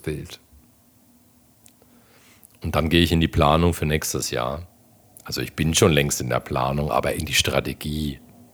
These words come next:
in die Strategie dafür. Was macht Sinn? Was macht Bock? Hm. Worauf habe ich so richtig Lust und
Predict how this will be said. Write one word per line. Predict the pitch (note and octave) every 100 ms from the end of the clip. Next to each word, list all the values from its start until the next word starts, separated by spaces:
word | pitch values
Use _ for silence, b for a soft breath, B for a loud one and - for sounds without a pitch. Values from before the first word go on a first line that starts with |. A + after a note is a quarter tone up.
| _ _ -
in |
die | -
Strategie | - - - - - - -
dafür. | - - B1 A1 B1+ - - _ _ _ B B B B
Was | F2 F2
macht | D#2 -
Sinn? | - D#2+ E2 D#2 D#2
Was | D2 C2+
macht | D#2+ C#2+ -
Bock? | - C#2+ - - _ b b b b b b b _ _ _
Hm. | D2+ C#2+ _ _ _ _ _ _ _ _
Worauf | G2 G#2+ G#2 F#2+
habe | F2 E2
ich | -
so | F2+
richtig | D#2 A2+ G2+ - E2
Lust | D#2+ E2+ D#2+ -
und | C#2+